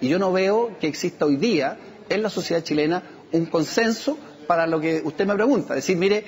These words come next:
hagamos que para que fluya la verdad existan algunos atenuantes desde el punto de vista de quienes la proporcionan. En el caso sudafricano,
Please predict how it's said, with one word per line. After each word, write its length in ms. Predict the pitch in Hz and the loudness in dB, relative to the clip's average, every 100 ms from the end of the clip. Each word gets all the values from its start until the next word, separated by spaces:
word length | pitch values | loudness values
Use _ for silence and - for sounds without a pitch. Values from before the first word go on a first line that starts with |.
| - - - - | -10 -20 -14 -4
hagamos 440 | 135 160 208 233 | 0 2 2 0
que 160 | 202 147 | 0 0
para 180 | 139 | 0
que 120 | 127 127 | 0 0
fluya 340 | - 285 294 | 2 4 4
la 100 | 269 | 4
verdad 400 | 247 208 180 240 - - - - - | 2 2 0 0 -6 -18 -20 -20 -10
existan 420 | 151 - 190 185 | -6 -4 -2 0
algunos 320 | 165 170 180 | 0 0 0
atenuantes 560 | 151 143 147 165 170 175 | 0 0 2 0 -2 -2
desde 180 | 147 139 | -2 -2
el 80 | 131 | -2
punto 300 | 156 156 143 | -4 0 0
de 40 | |
vista 320 | 139 143 165 165 - - | 0 0 -4 -6 -12 -4
de 140 | 135 | -2
quienes 220 | 131 147 | 2 0
la 80 | 147 | 2
proporcionan. 580 | 127 113 110 - 95 - - | 0 -2 -4 -6 -6 -10 -8
En 100 | 131 | -4
el 80 | 139 | -2
caso 240 | 214 214 | -2 -2
sudafricano, 560 | 226 220 208 208 214 240 | -2 -2 0 0 0 -2